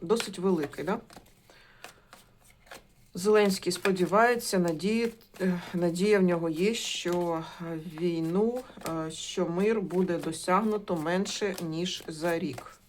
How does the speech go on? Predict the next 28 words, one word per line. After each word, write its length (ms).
Менше, 480
ніж 320
за 220
рік. 280
Ну, 100
тобто 280
в 40
цьому, 280
в 100
двадцять 240
шостому 460
році, 360
у 20
Зеленського 540
є 140
надія, 480
що 260
мир 300
буде 380
досягнуто 880
менше, 600
ніж 420
за 240
рік. 260
Це 500
станеться? 560
Це 180
станеться. 520